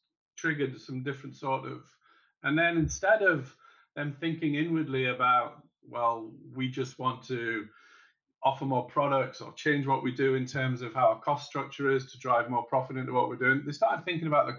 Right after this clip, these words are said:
customer a little bit more around. And, and the breakthrough moment really in that room was when the chief exec realized we have to earn the right for primacy, which is how banks calculate how much money is coming through them. And that idea of earning the right,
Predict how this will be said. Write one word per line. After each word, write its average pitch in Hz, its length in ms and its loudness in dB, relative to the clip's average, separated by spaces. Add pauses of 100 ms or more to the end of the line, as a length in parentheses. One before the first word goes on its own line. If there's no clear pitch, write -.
customer 131 300 -8
a 123 80 -4
little 127 180 -2
bit 123 140 -6
more 123 240 -4
around. 117 340 2
And, 110 100 -14 (720)
and 139 140 -4
the 131 40 -4
breakthrough 170 440 4
moment 139 340 2
really 135 200 0
in 127 80 -2
that 156 260 6
room 120 240 -8
was 123 420 -10 (280)
when 135 220 -10
the 127 80 -8
chief 143 280 -6
exec 139 380 0
realized 135 480 2 (540)
we 143 100 -8
have 165 280 0
to 151 180 -12
earn 151 260 6
the 135 100 2
right 147 400 4 (360)
for 135 60 -10
primacy, 151 640 0 (100)
which - 220 -20
is 127 240 -18
how 123 240 -10
banks 123 400 0
calculate 123 500 -6
how 120 140 2
much 123 260 -10
money 123 220 -2
is 113 140 -12
coming 120 240 -8
through 139 220 0
them. 113 220 -4 (520)
And 151 100 -4
that 208 160 8
idea 196 340 4
of 156 280 0
earning 156 400 4
the 131 100 2
right, 139 420 2